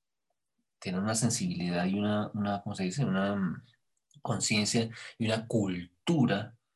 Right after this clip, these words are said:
de observación de naturaleza elevada. Es decir, yo tengo las cifras de, yo he estado estudiando las cifras de la Asociación de Pesca y, y Caza de los Estados Unidos, la F S W, no sé qué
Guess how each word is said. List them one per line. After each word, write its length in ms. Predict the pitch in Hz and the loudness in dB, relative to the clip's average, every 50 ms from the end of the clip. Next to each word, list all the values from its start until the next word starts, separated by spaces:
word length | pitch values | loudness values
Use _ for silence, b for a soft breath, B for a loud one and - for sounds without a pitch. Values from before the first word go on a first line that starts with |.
| _ _ _ _ _ _ | _ _ _ _ _ _
de 100 | - 101 | -2 0
observación 540 | 95 92 - - 95 92 - - - 98 95 | 0 2 2 0 -2 -2 0 -2 0 0 0
de 80 | 98 104 | 0 2
naturaleza 600 | 113 - - - - 90 92 90 - - 107 - - | 0 0 0 0 -2 0 0 0 -2 -2 -4 -4 -4
elevada. 720 | 113 107 104 101 98 98 95 95 101 123 147 147 117 101 | -4 -2 -2 0 0 0 2 4 4 6 6 6 4 4
Es 60 | 98 | 2
decir, 260 | 95 - - 107 - - | 0 -2 -2 -4 -4 -6
yo 80 | 101 | -4
tengo 200 | - 117 117 131 | -2 0 2 2
las 160 | 139 127 - - | 2 2 2 0
cifras 300 | 110 98 - 123 120 123 | -2 -2 0 0 0 2
de, 240 | 123 107 98 - - | 2 0 0 -2 -4
yo 60 | 98 | -8
he 40 | 98 | -12
estado 220 | - - 127 120 | -4 0 0 0
estudiando 260 | 120 - 135 113 107 | 2 2 2 4 4
las 80 | 117 113 | 2 2
cifras 200 | 110 98 104 107 | 2 0 0 2
de 80 | 117 117 | 2 4
la 260 | 104 92 87 80 - | 4 4 2 2 2
Asociación 500 | - - - 95 90 92 90 - 98 95 | 0 -2 -2 -2 -4 -6 -2 0 0 0
de 80 | 101 | 0
Pesca 460 | - - - 113 107 - - - 110 104 | 0 0 0 0 0 0 -4 -4 -2 -2
y, 220 | 104 98 98 - _ | -2 -4 -6 -10 _
y 180 | - 107 92 | -12 -12 -8
Caza 400 | - - - 95 92 - 98 95 | 0 4 4 4 4 2 0 0
de 120 | 104 98 87 | 2 2 0
los 100 | 78 73 | 0 0
Estados 220 | - 95 101 104 | 2 2 2 2
Unidos, 340 | 113 101 98 98 117 143 143 | 2 0 2 2 2 2 2
la 180 | 117 98 92 92 | 2 2 2 2
F 280 | 92 - - 110 107 | 0 0 0 0 0
S 180 | 107 107 - 127 | 0 0 0 2
W, 380 | 117 117 107 98 85 90 90 92 | 2 2 0 0 -2 -2 -2 -4
no 120 | 95 95 | -6 -6
sé 100 | - 117 | -8 -8
qué 240 | - - 101 95 - | -6 -4 -6 -6 -6